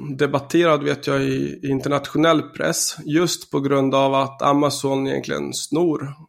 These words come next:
alltså kunddata. Och det kommer de ju inte, det har de inte gått ut och bekräftat, men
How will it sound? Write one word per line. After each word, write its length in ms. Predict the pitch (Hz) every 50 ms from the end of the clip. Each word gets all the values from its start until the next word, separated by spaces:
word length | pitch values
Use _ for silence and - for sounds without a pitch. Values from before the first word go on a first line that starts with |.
| _ -
alltså 180 | 139 135 139
kunddata. 640 | 131 - 139 131 139 - - - - - - - 131 139 147 -
Och 80 | - 135
det 400 | 139 143 139 139 135 135 131 120 107 - - _ - -
kommer 220 | - 147 143 143
de 140 | 139 139 139
ju 60 | 139
inte, 240 | 135 131 - 135 131
det 120 | 131 139
har 120 | 139 147 143
de 100 | 135 135
inte 160 | 131 - 135
gått 180 | 131 135 135 139
ut 140 | 131 -
och 60 | 135 127
bekräftat, 640 | 135 127 - 175 165 - - - 147 135 - -
men 320 | 135 135 135 131 131 135